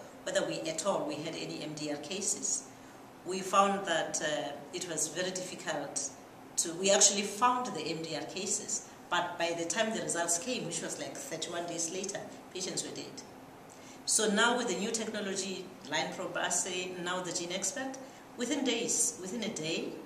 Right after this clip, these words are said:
that would be GeneXpert, patient can actually wait for two hours and get the results. That's a great deal.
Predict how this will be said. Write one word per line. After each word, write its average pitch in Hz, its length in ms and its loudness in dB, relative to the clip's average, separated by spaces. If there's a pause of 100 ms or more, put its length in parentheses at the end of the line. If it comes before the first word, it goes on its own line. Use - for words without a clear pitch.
(140)
that 160 120 -6
would 156 120 -8
be 147 80 -6
GeneXpert, 175 540 -4
patient 214 360 -2
can 165 140 -4
actually 165 320 -4
wait 190 180 -4
for 143 140 -10
two 156 200 -8
hours 143 420 -4 (200)
and 156 140 -8
get 160 160 -6
the 156 80 -4
results. 143 420 -2
That's 190 320 0
a 180 60 -2
great 170 320 -4
deal. 156 240 -6